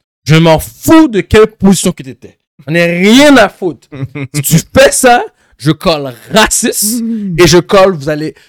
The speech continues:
Speaker 1: je mérite que vous perdez toutes vos games l'année prochaine, les forty-niners, pour cette insulte-là. D'avoir pris ce gars-là comme bouc émissaire. Nous au God.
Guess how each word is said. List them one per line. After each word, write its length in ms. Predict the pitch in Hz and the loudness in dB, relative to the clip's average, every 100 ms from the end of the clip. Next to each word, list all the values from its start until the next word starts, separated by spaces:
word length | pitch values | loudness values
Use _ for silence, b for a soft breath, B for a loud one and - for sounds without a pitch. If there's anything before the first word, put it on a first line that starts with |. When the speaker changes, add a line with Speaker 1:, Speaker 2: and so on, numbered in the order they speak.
| b _ - | b _ 0
Speaker 1:
je 120 | 196 | 4
mérite 400 | 214 220 196 - | 6 4 2 -2
que 80 | 202 | -4
vous 80 | 190 | 0
perdez 260 | 190 202 202 _ | 0 0 -8 _
toutes 160 | 359 285 | 0 4
vos 120 | 262 | 2
games 180 | 196 226 | 4 4
l'année 120 | 208 | 4
prochaine, 300 | 151 170 170 | 2 -2 -2
les 60 | 170 | -2
forty-niners, 500 | 156 143 131 110 104 b b | -2 -2 -4 -6 -12 b b
pour 160 | - 135 | -4 -2
cette 180 | 165 - | -2 2
insulte-là. 920 | 165 - 185 123 - - _ _ - - _ _ _ - | 0 2 -2 -2 -12 -20 _ _ -20 -20 _ _ _ -4
D'avoir 240 | 143 139 | -2 0
pris 160 | 190 180 | 0 2
ce 100 | 165 | 2
gars-là 360 | 156 156 160 | 0 0 -2
comme 180 | 156 139 | -2 -4
bouc 160 | 131 - | -4 -4
émissaire. 420 | 117 101 95 _ _ _ _ _ _ _ _ | -8 -8 -12 _ _ _ _ _ _ _ _
Nous 140 | 135 135 | 2 2
au 80 | |
God. 240 | 127 98 | 2 -4